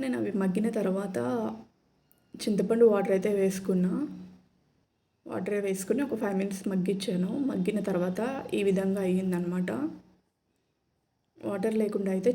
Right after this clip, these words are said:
చూసుకోండి. ఈ విధంగా వాటర్ ఉంటే అవి చల్లారితే ఆ వాటర్ ఉండవు, పోతాయి. So చూశారు కదా ఈ గిన్నె ఎందుకు తీసుకున్నానో.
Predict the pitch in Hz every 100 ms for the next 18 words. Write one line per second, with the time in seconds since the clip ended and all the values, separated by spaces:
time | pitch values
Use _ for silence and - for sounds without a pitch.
0 | - 220 220 - 185 185 214 190 - -
1 | - _ _ _ _ 220 226 226 226 247
2 | 285 294 - - 220 196 185 202 196 196
3 | 247 349 - - 214 202 - 240 208 202
4 | - - 302 349 - - _ _ 220 196
5 | 190 190 208 190 185 185 233 294 - 190
6 | 190 214 339 339 - _ _ _ _ _
7 | - 226 220 196 240 - 196 196 269 320
8 | - - - 208 190 190 202 185 185 190
9 | 240 - 190 185 185